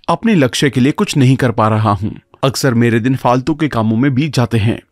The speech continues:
इस परेशानी को ठीक करने के लिए कृपया मेरी मदद करें।" गुरुजी ने उस आदमी को एक दूसरे संत का पता दिया और बोले, "वहां जाओ और उनके साथ कुछ दिन बिताओ,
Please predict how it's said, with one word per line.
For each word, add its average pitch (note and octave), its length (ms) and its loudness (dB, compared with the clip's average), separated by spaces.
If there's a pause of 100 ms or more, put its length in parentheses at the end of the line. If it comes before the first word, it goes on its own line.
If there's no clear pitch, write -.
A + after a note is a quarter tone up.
(160)
इस A#3 120 0
परेशानी C3 480 0
को D#3+ 100 0
ठीक E3 300 -2
करने B2+ 260 0
के B2 100 -4
लिए C3+ 120 0
कृपया D3 320 -2
मेरी C3 220 2
मदद A2 300 -2
करें।" - 260 -10 (400)
गुरुजी D#3 440 2
ने C3+ 100 2
उस D#3 140 -2
आदमी A#2 280 0
को - 240 -8 (200)
एक F3+ 100 2
दूसरे C3+ 340 0
संत A#2 240 -2
का D#3 100 -6
पता - 260 -2
दिया G2 260 -6 (240)
और C3 120 2
बोले, G#2 320 -2 (220)
"वहां C3 340 2
जाओ G#2+ 260 -4 (180)
और C#3+ 140 2
उनके C3+ 240 2
साथ A#2+ 200 0
कुछ D#3+ 220 -8
दिन C3+ 240 0
बिताओ, G#2+ 320 -4